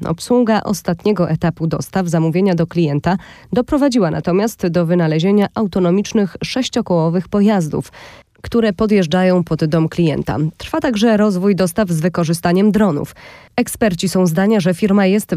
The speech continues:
w stanie rozbudować system logistyczny konkurencyjny wobec FedExu czy U P S-a, tym bardziej, że ma już swoją własną flotę ponad dziesięciu tysięcy ciężarówek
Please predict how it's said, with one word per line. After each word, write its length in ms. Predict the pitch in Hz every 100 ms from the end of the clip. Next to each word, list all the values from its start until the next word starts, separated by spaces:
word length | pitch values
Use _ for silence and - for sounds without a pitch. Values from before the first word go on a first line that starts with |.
| 151
w 40 |
stanie 380 | - 226 190 151
rozbudować 500 | 170 160 190 208 196
system 320 | - - 220
logistyczny 760 | 202 175 180 - 170 - 214 233
konkurencyjny 720 | 254 254 320 285 269 202 156
wobec 380 | 160 160 175 -
FedExu 460 | - 170 202 -
czy 140 | 185 -
U 100 | 185
P 120 | 185
S-a, 360 | 214 233 175 170 175
tym 120 | -
bardziej, 340 | 190 175 190 233
że 140 | 170
ma 180 | 175 180
już 260 | 220 -
swoją 420 | - - 165 165 160
własną 400 | 180 - 180 175
flotę 340 | - 233 160
ponad 260 | 170 180 175
dziesięciu 500 | 165 175 202 208 185
tysięcy 380 | 170 185 185
ciężarówek 640 | 175 170 165 170 190 226